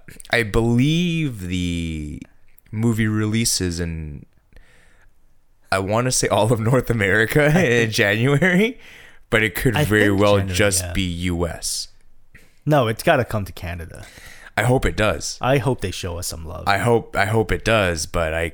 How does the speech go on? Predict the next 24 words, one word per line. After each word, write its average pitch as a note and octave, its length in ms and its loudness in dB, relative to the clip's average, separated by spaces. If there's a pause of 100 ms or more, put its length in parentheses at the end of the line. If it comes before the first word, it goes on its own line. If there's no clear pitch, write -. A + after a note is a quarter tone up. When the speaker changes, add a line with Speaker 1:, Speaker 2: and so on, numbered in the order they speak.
Speaker 1:
I E2 280 -4
can F2+ 400 -2
neither F#2 380 0
confirm F2+ 640 -2
nor F2 260 0
deny E2 400 -2
that. D#2+ 320 -6
So, D#2+ 320 -2 (840)
um, F2 220 -4
Speaker 2:
Ugh. G#2 240 -8 (380)
Speaker 1:
it's - 360 0
just A2 220 2
speculation. G2 600 -2
I A2+ 120 0
know B2+ 280 2
U A#2 340 4
S G#2 140 2
for G2+ 160 0
sure F#2 340 2
it's E2 180 -2
coming F2+ 280 -2
out E2 140 0
in E2+ 80 -4
January. F2+ 640 -2